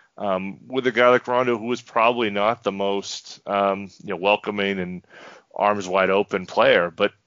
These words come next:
at the other, on the other side of it, they played great together. And, you know, it was Ray falling off as a defender and Ray falling off as the ability who could do anything more than, than <laughs> to do the, the set,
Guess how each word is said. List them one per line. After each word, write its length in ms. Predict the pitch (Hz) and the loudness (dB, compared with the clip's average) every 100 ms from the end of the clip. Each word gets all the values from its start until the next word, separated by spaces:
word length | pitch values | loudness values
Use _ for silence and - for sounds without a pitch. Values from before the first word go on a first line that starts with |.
| _ _ | _ _
at 160 | 104 - | -6 -2
the 160 | 113 117 | 2 4
other, 300 | 123 117 110 | 4 2 0
on 80 | 107 | -2
the 80 | 107 | 0
other 140 | 123 | 0
side 320 | 117 117 170 | 2 2 4
of 100 | 139 | 4
it, 160 | 104 - | 2 0
they 120 | 120 | -2
played 360 | 117 - 147 117 | -2 0 0 0
great 300 | 107 160 - | 0 0 -2
together. 640 | 110 92 80 78 82 131 - - - _ | -6 -2 -2 0 -2 -4 -12 -20 -20 _
And, 560 | - 117 117 117 117 110 - | -2 2 2 2 -2 -10 -8
you 120 | 123 | 0
know, 160 | 117 117 | 0 2
it 40 | |
was 300 | 123 113 92 | 0 0 -4
Ray 460 | 95 98 120 170 180 | -6 2 4 4 2
falling 440 | - 120 104 95 | 0 0 0 -2
off 340 | 87 87 87 92 | -2 -2 -2 -4
as 160 | 95 | -6
a 40 | 90 | -6
defender 720 | 92 - 143 147 71 73 - _ _ _ _ - | -6 0 0 0 -6 -6 -10 _ _ _ _ -10
and 200 | 101 101 | -8 -2
Ray 180 | 123 170 | 2 2
falling 340 | - 123 117 | 2 0 2
off 240 | 107 101 | 2 0
as 120 | 104 95 | -2 -4
the 60 | |
ability 300 | 92 113 110 101 | 0 2 2 2
who 60 | |
could 100 | 98 | -4
do 180 | 95 95 | -6 -4
anything 360 | 113 113 104 101 | -2 -2 -4 -4
more 180 | 98 | -4
than, 240 | 90 92 95 - | -4 -8 -10 -6
than 320 | 90 87 87 _ _ _ _ | -6 -6 -14 _ _ _ _
<laughs> 40 | - | -8
to 160 | 135 | -6
do 160 | 113 143 | 2 4
the, 260 | 135 104 - - - | 4 2 -4 -16 -4
the 80 | 117 | -2
set, 420 | - 131 123 | 4 4 2